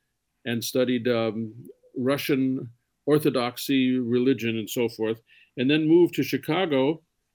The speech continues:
again, serendipitously going to the University of Chicago to, uh, finish a P H D project, and, um, ended up here becoming a modernist when I did the, uh, Ludwig Mies van der Rohe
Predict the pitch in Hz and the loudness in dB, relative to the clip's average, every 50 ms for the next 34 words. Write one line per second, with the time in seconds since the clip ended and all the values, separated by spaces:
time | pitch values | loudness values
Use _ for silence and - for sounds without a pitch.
0 | _ _ - 120 110 131 151 156 147 131 - - 147 147 143 135 123 135 156 151 | _ _ -8 -4 -2 0 0 0 0 0 0 2 2 2 2 2 2 2 0 0
1 | - 156 135 139 135 - - 131 127 117 127 131 139 135 120 131 117 120 123 117 | 0 0 0 0 0 0 -2 -2 -2 0 0 0 0 0 0 -2 -2 -2 -2 -2
2 | 117 107 131 180 190 - - 139 123 - 131 113 - 120 110 104 107 98 110 117 | 0 2 2 2 2 2 0 -2 -2 -4 -6 -6 -4 -4 -4 -4 -2 -2 -2 0
3 | 127 139 139 _ _ _ _ _ _ _ _ _ 120 120 120 120 117 113 113 113 | -2 -2 -6 _ _ _ _ _ _ _ _ _ -6 -4 -2 -2 -2 -2 0 -2
4 | 113 107 110 117 _ _ _ _ _ - 156 143 143 131 - 123 - - - 151 | -2 -4 -6 -10 _ _ _ _ _ -8 -6 -4 -4 -4 -6 -8 -8 -6 -6 -4
5 | 143 131 123 - - - 156 170 156 - - 123 113 113 110 120 120 135 143 - | -4 -2 -4 -6 -8 -8 -8 -8 -6 -6 -4 -2 -2 -2 -2 -2 -4 -4 -4 -8
6 | _ _ _ _ _ _ _ _ - 127 135 135 135 135 127 131 131 123 127 127 | _ _ _ _ _ _ _ _ -4 -2 -2 0 0 -2 -2 -2 -2 -2 -2 -2
7 | 120 123 131 - - _ _ _ _ _ - 135 151 151 139 139 139 147 143 139 | -4 -6 -8 -10 -14 _ _ _ _ _ -6 -4 -4 -2 -2 -2 0 -2 -2 -2
8 | - 147 185 208 185 143 120 117 - 151 139 143 139 135 127 127 127 131 143 156 | -2 0 0 2 2 0 -2 -6 -6 -4 -4 -2 -2 -2 -2 -2 -2 -2 -2 0
9 | - 156 131 127 127 127 - - 135 123 123 123 123 123 120 135 135 131 131 131 | 0 0 0 0 -2 -4 -4 -6 -6 -6 -4 -4 -4 -4 -2 -4 -4 -2 -2 -2
10 | 127 127 123 123 123 120 120 120 117 117 117 _ _ _ _ _ _ _ _ - | -2 0 0 0 -2 -2 -2 -4 -6 -8 -12 _ _ _ _ _ _ _ _ 0
11 | 139 160 143 123 139 135 117 135 131 135 139 135 135 - 110 110 123 139 151 156 | 0 0 2 2 0 -2 0 0 0 0 2 0 0 -4 -6 -6 -4 -2 -2 -2
12 | 156 151 139 131 127 120 113 110 110 107 104 | -2 0 0 0 0 0 0 -2 -2 -4 -6